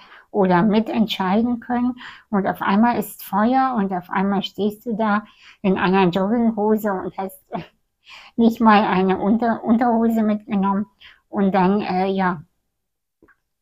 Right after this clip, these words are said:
ja, weißt du nicht wohin. Und <clears throat> es, es war dann alles gut. Vier Wochen später konnte ich wieder in die Wohnung und ich habe noch nie in meinem Leben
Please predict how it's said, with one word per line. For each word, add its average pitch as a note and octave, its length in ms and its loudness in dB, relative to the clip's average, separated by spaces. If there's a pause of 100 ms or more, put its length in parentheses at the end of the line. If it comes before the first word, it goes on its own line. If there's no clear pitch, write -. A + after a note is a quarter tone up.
(1200)
ja, A#3 240 0
weißt F#3 260 0
du G3+ 60 -2
nicht G3+ 240 0
wohin. G#3+ 440 -2 (640)
Und G3 420 0 (600)
<clears throat> - 840 2
es, - 200 -12 (180)
es G3 200 -6
war G3 180 4
dann G#3 200 0
alles E3+ 460 -2
gut. C#4+ 320 0
Vier - 200 -4
Wochen F#3 280 -4
später G#3+ 520 -4 (440)
konnte F#3+ 260 -2
ich F3+ 120 -6
wieder G3 220 0
in F3 180 -2
die F3+ 140 -2
Wohnung G#3 420 0
und F3 220 -2
ich - 180 -12
habe G3 160 -12
noch G3 200 -10
nie G#3+ 220 0
in A3 80 2
meinem G3+ 260 -4
Leben F#3 340 -4